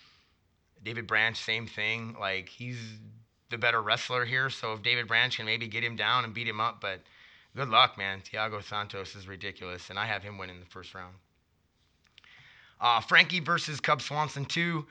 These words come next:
So Frankie Edgar, like, seven weeks ago, just got knocked out by Brian Ortega. So should he be fighting again? No, and I think that,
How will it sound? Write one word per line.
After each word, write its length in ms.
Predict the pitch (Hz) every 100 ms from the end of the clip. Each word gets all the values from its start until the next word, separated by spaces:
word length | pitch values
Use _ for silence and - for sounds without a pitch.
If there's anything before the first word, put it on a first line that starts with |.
| - -
So 100 | -
Frankie 420 | 127 170 165 147 151
Edgar, 460 | 143 151 151 135 - _ _ _ _ _ _ _ - 117 120
like, 160 | 117
seven 440 | - - 190 185 160
weeks 280 | 170 -
ago, 240 | 143 127 117
just 280 | 110 135 -
got 200 | 135 123
knocked 300 | 120 117 123
out 320 | 110 107 - _ _ _ _ - 113
by 140 | 117
Brian 320 | 117 120 113 110
Ortega. 440 | 107 104 92 90
So 240 | 101 117 120
should 200 | - 147
he 60 |
be 100 | 143
fighting 360 | 131 - 131 139
again? 500 | 139 143 147 143 131 - 107
No, 480 | 117 123 131 143
and 80 | 127
I 120 | 120
think 320 | 131 143 131 131
that, 360 | 123 120 113